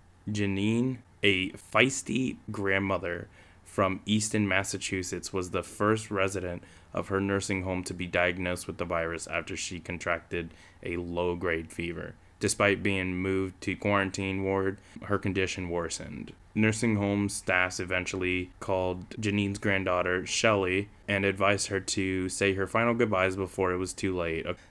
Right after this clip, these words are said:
To everyone's shock, she made a full recovery from the virus. And as a means of celebrating her recovery,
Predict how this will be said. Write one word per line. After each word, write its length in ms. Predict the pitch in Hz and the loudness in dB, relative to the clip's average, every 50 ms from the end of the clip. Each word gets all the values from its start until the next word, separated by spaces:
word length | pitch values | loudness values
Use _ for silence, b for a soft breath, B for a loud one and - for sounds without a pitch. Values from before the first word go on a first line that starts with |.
| b - | b -2
To 100 | - 98 | 0 2
everyone's 360 | 101 104 101 101 104 101 101 - | 2 2 2 2 0 0 0 -2
shock, 500 | - - 131 127 117 107 104 - - - - - - - - - | 2 4 6 8 8 8 6 2 -2 -8 -18 -20 -20 -20 -18 -10
she 180 | - - - 107 | -8 -2 0 2
made 180 | 101 95 92 | 2 2 0
a 40 | 92 | -2
full 220 | - - 113 117 110 | -2 2 2 4 4
recovery 480 | 110 110 110 - 104 98 92 98 95 | 4 2 2 2 0 0 2 2 0
from 200 | 95 - 101 98 92 | 0 0 -4 -6 -6
the 60 | 92 | -4
virus. 600 | 92 95 90 90 90 90 80 - 104 - - - b b b b b b b b | -2 -2 -2 -2 -2 -6 -8 -8 -8 -8 -10 -12 b b b b b b b b
And 680 | - 95 95 92 92 90 92 92 92 90 87 - 85 - | -2 -2 0 0 0 -2 -2 -2 -4 -4 -6 -8 -6 0
as 180 | - 98 92 95 | 0 0 0 0
a 60 | 95 | -2
means 300 | 98 101 101 101 101 101 | 0 0 0 0 0 -2
of 100 | 98 90 | -2 -4
celebrating 540 | - - 120 117 113 110 110 110 110 110 104 | 2 4 4 6 6 4 4 4 4 4 2
her 140 | 104 104 104 | 2 2 2
recovery, 720 | 104 101 101 117 120 120 120 117 120 120 120 120 120 | 2 0 2 2 0 0 2 0 2 2 2 2 0